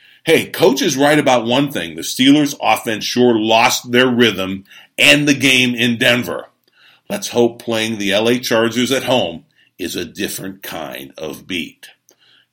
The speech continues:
Other key matchups. Chargers, Joey Bosa versus whoever plays right tackle for the Steelers. Will the Steelers' right tackle please stand up? Is it going to be the off-injured Marcus Gilbert,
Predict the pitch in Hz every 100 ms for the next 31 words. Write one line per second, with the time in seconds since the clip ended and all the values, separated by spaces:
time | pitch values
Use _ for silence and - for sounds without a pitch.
0 | _ - 113 98 98 - 101 95 87 82
1 | - 80 65 - - _ _ _ _ -
2 | 139 131 107 95 87 80 82 87 139 151
3 | 156 135 131 135 - 95 95 - 107 104
4 | 110 107 113 104 120 117 - 120 120 135
5 | 131 - 104 107 87 85 87 101 98 -
6 | 101 85 101 92 98 98 - 123 113 92
7 | 60 - - _ _ _ _ _ _ _
8 | _ _ _ _ - - - 120 120 123
9 | - 131 165 175 123 98 107 160 - 123
10 | 123 151 147 113 123 120 - 135 143 170
11 | - - 104 104 117 - 113 120 123 123
12 | 131 92 82 76 101 127 - - 113 113
13 | 120 117 _ - 123 110 127 107 92 110
14 | - 139 - - 113 147 - 78